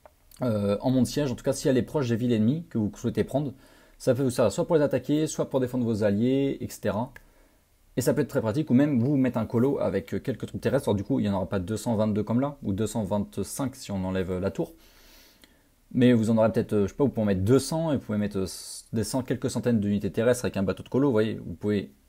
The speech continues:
arranger votre chose comme il faut, mais ça c'est pour, en tout cas, pour la ville full trier, ce que je vous conseille, en tout cas, du coup, voilà, pour le monde siège, en tout cas, à servir en monde siège, à servira quasiment pas, ou voire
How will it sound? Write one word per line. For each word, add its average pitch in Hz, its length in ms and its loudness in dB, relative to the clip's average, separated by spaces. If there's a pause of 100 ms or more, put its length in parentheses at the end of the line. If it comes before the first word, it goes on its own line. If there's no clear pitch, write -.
(120)
arranger 107 340 -2
votre 101 140 -2
chose 104 100 -8
comme 101 160 0
il 95 60 0
faut, 151 180 -2
mais 110 160 0 (1000)
ça - 160 0
c'est 131 140 0
pour, 117 140 0
en 104 60 2
tout - 60 -10
cas, 135 140 6
pour 113 140 -2
la 104 60 4
ville 120 120 0
full 117 140 -6
trier, 113 220 -4
ce - 80 -8
que 110 100 -2
je 98 80 0
vous 98 60 -2
conseille, 107 360 -4
en 95 60 -4
tout - 80 -18
cas, 101 100 -2
du 95 140 -2
coup, - 120 -20
voilà, 98 240 -4 (160)
pour 143 120 2
le 139 80 6
monde 131 120 4
siège, 131 220 0
en 113 60 -2
tout - 80 -18
cas, 117 320 -2
à 117 80 -6
servir 113 260 0
en 113 60 2
monde 110 160 0
siège, 117 400 -2
à 107 80 -2
servira 98 400 -4 (240)
quasiment 107 400 0
pas, 110 180 -2
ou 101 80 -2
voire 87 180 -8